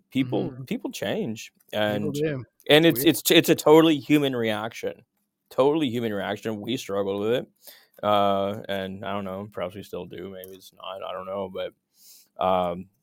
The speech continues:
Speaker 1: or, or just people maybe different in print, or you, you build them up in your mind than they actually are in real life too.
Speaker 2: Yeah. One guy, um, I've been following a lot lately, and I think I've cited a few of his articles, um, from LinkedIn,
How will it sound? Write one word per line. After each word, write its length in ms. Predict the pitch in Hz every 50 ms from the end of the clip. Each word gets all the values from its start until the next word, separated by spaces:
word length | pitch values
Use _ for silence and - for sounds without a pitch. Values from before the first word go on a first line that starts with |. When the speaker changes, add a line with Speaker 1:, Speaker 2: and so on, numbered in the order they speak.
| _ _ _ _ - _ _ _ _ - _ _ _ _ -
Speaker 1:
or, 140 | 160 170 -
or 140 | 185 185 180
just 500 | 202 233 220 - 170 - - 139 120 -
people 320 | 147 180 190 180 202 185 165
maybe 320 | 160 160 175 175 190 190 160
different 420 | 123 - 131 135 - 175 - -
in 100 | 147 135
print, 480 | - - 135 139 147 135 123 117 - - -
or 120 | 127 131
you, 200 | 127 131 135 135 131
you 140 | 143 143
build 200 | 123 143 139 131
them 120 | 139 143 135
up 160 | 131 123 143
in 80 | 131 120
your 100 | 120 113
mind 380 | 110 104 101 110 117 113 110 107
than 80 | 117 113
they 100 | 110 104
actually 380 | 101 107 107 - - 113 107 101
are 220 | 101 98 98 95
in 80 | 95 95
real 160 | 95 95 95
life 260 | 95 95 90 87 -
too. 340 | _ - - 82 - - - -
Speaker 2:
Yeah. 320 | 127 123 123 120 120 123 113 _ _ _ _ _ _ _ _ _ _ _ _ _ _ _ _ _ _ _ _ -
One 260 | 165 214 294 339 330
guy, 320 | 269 214 196 175 165 156
um, 380 | 151 147 143 135 135 123 123 -
I've 120 | 135 151 165
been 140 | 160 147
following 340 | - - 139 143 143 139 135
a 60 | 131
lot 200 | 127 131 127 -
lately, 280 | 131 127 123 117 117 120
and 80 | 120 131
I 40 |
think 160 | 139 160 147 135
I've 100 | 123 -
cited 260 | - 135 123 127 120
a 40 | 117
few 160 | - - 123 120
of 60 | 123
his 240 | 131 120 120 127 -
articles, 880 | - - 127 123 123 123 - - 120 117 117 117 113 - - - - _ _ _ _ _ _ _ _ _ _ -
um, 640 | 131 123 123 117 117 117 113 113 113 110 - - _ _
from 200 | - - 123 120
LinkedIn, 800 | 120 120 120 123 120 - 123 123 120 120 117 117 117 113 107